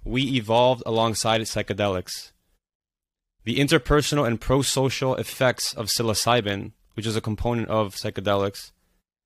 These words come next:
may have mediated the expansion of social bonding mechanisms, such as laughter, music, storytelling, and religion,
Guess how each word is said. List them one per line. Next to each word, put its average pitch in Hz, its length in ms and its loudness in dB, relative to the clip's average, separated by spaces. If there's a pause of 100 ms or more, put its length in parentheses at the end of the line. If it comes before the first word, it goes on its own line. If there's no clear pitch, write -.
(220)
may 135 220 4
have 147 140 4
mediated 143 520 4
the 117 80 0
expansion 123 580 2
of 107 80 0
social 123 380 2
bonding 113 420 4
mechanisms, 98 800 0 (720)
such 131 180 2
as 120 180 4
laughter, 104 640 2
music, 110 600 2
storytelling, 117 840 2
and 104 180 -6
religion, 104 560 0